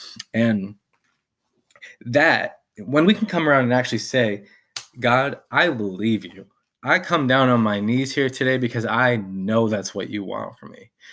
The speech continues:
And I commit to you. I commit to you all of the things that I have. They're not mine anyway," right? Paul asked this question in First Corinthians, um, chapter five. He says, "What do you have that you are not given?"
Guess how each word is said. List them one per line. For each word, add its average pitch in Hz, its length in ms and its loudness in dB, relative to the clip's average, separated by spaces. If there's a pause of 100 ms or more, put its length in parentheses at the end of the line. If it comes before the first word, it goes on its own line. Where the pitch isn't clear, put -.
(240)
And 113 160 -4
I 131 260 2
commit 131 600 0
to 107 120 -8
you. - 260 -10
I 143 80 -4
commit 175 360 -6
to 170 100 -2
you - 80 -4
all 147 280 4
of 139 100 -2
the 135 80 -6
things 147 240 -4
that 123 100 2
I 110 60 2
have. 127 460 -2
They're 135 120 -2
not 147 240 0
mine 135 260 2
anyway," 104 520 -4 (480)
right? 120 320 2
Paul 139 260 4
asked 127 200 2
this 120 140 0
question 131 380 0
in 113 200 0
First - 280 -6
Corinthians, 110 560 -6 (640)
um, 98 380 -6 (640)
chapter 120 260 -6
five. 117 400 -2 (1700)
He 131 100 -4
says, 113 440 -2
"What 139 300 -2
do 165 100 -12
you 147 100 0
have 123 360 0
that 110 120 -4
you 127 140 -2
are 117 120 0
not 113 340 -4
given?" 117 420 -6